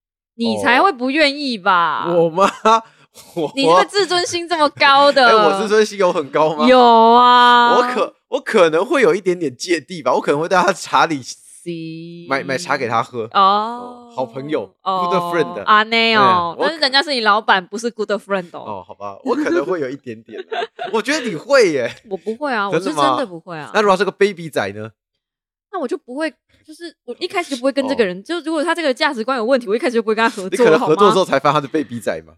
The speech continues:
Speaker 1: 啊，那可能也没办法了吧？就像我发现你是 baby 仔，但已经嫁给你了，又能怎么办？
Speaker 2: 你才 baby 仔，气死我的毛！<laughs> 哦，那接下来我要讲的这个重点，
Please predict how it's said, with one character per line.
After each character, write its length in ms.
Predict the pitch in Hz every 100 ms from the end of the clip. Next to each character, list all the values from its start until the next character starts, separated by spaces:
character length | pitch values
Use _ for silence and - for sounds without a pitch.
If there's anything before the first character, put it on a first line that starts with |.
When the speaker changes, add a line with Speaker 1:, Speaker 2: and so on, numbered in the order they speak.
| -
Speaker 1:
啊， 320 | 220 202 196 _ _
那 80 | 285
可 80 | 254
能 100 | 208
也 120 | 196
没 120 | 196
办 240 | 214 269 254
法 200 | 202 175
了 80 | 180
吧？ 180 | 196
就 60 | 240
像 120 | 330
我 80 | 254
发 140 | 277
现 100 | 294
你 60 | 247
是 80 | 247
baby 300 | 262 240 226
仔， 160 | 208
但 160 | 202 269
已 40 |
经 140 | 233 240
嫁 180 | 262 226
给 120 | 220
你 100 | 202
了， 80 | 196
又 140 | 220
能 100 | 214
怎 100 | 214
么 100 | 175
办？ 180 | 175 190
Speaker 2:
你 60 | 220
才 60 |
baby 180 | 160 156
仔， 180 | 165 139
气 300 | 311 - -
死 220 | - 262
我 140 | 135 117
的 120 | 107
毛！ 120 | 101 90 - -
<laughs> 200 | - _
哦， 120 | - 247 415
那 40 | 170
接 200 | 254 269
下 160 | 220
来 40 | 143
我 60 |
要 100 | 165
讲 240 | 185 143 101
的 120 | 110
这 100 | 160
个 80 | 147
重 240 | 170 127
点， 180 | 101